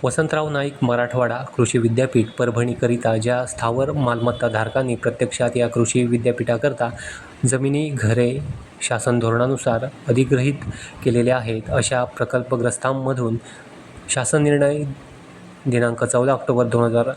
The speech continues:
चोवीस नुसार कृषी विद्यापीठातील गट क व गट ड संवर्गातील एकूण भरावयाच्या पदांपैकी पन्नास टक्के रिक्त पदे त्याच कृषी विद्यापीठाने बाधित प्रकल्पग्रस्तांमधून भरण्याकरिता विशेष भरती प्रक्रिया राबवण्यास एक विशेष बाब म्हणून परवानगी देण्यात आलेली आहे.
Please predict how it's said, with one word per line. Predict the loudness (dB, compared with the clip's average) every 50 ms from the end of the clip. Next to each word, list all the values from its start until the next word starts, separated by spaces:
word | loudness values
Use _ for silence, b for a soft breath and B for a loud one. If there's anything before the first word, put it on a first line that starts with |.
| -10 -14 -20 -16 -6
चोवीस | -2 0 0 2 0 0 2 4
नुसार | 2 4 2 0 -2 -2
कृषी | 0 0 2 2 2 4 2 2
विद्यापीठातील | 2 2 0 2 2 2 2 2 0 -2 -2 0 2 2 2 2 2 2
गट | 4 4 2 2 0 -4 -2
क | 0
व | 0 2 2 2 0 2
गट | 2 4 2 4 2 2
ड | 2 2 2 2
संवर्गातील | 2 0 0 2 2 2 2 2 0 0 2 0 0 0 -2 B B B B B B B
एकूण | -2 0 2 2 2 2 2 0
भरावयाच्या | 0 0 2 2 2 2 0 0 0 0 0 0
पदांपैकी | 0 0 0 0 0 0 2 0 2 2 4 2 2 2 0 -2 -2
पन्नास | 0 0 0 0 0 0
टक्के | -2 0 2 2 2
रिक्त | 2 2 0 0 -2
पदे | 0 0 2 2 4 4 2 2 -2 B B B B -4
त्याच | -2 -2 -2 -2 -4
कृषी | -2 0 0 0 2 0 0
विद्यापीठाने | 0 0 0 2 0 0 0 -2 -6 -2 -2 0 -2 -2 -4 -6 -8 -10 B B B B B B B B -20 -20 -20 -20 -20 -20 -20 -20 -20 -12 -6 -4
बाधित | -2 0 0 0 0 -2 -2 -2 -4 -8 -6 -2 -2
प्रकल्पग्रस्तांमधून | -2 0 0 0 0 0 0 0 0 -2 -2 -4 -4 -4 -2 -2 0 0 2 2 2 0 0 0 0
भरण्याकरिता | 0 0 0 0 -2 -2 0 0 0 0 2 2 2 2 2
विशेष | 2 0 0 2 0 0 0 0
भरती | 0 0 0 0 0 -2
प्रक्रिया | -2 -2 -2 0 2 4 4 4 4 4 2
राबवण्यास | 2 0 2 2 2 2 2 0 -2 -2 -2
एक | -2 -2 0 2
विशेष | 2 2 2 2 -2 -2 0
बाब | 0 0 0 2 2
म्हणून | 2 4 4 2
परवानगी | 2 0 0 0 0 0 0 0 0 -2 -2 -2
देण्यात | 0 0 0 2 0 0 0
आलेली | -2 -2 -2 0 0 2
आहे. | 0 0 -2 -4